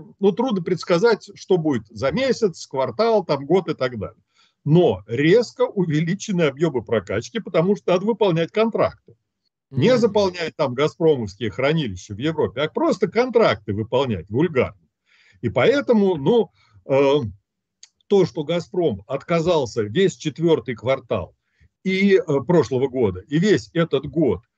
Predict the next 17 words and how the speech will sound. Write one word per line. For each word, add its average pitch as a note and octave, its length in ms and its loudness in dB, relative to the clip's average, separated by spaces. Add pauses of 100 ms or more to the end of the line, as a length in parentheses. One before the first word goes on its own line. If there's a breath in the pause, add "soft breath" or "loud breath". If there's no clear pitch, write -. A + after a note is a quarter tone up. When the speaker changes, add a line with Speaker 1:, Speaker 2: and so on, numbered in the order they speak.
(260)
Speaker 1:
э, C3 120 -2
продавать D#3+ 640 0
газ C3 560 -2
на C#3+ 540 -2
электронных D#3+ 580 -2
торговых D3 560 -2
площадках, A#2 960 -4
подписывать E3 840 -2
какие-то D#3+ 460 -2
временные D3+ 640 -4
спотовые D3+ 560 0
контракты C#3+ 680 0
и A2+ 40 -4
так A#2 240 -6
далее, A3 300 0
то F3 120 -2
есть C#3+ 140 -4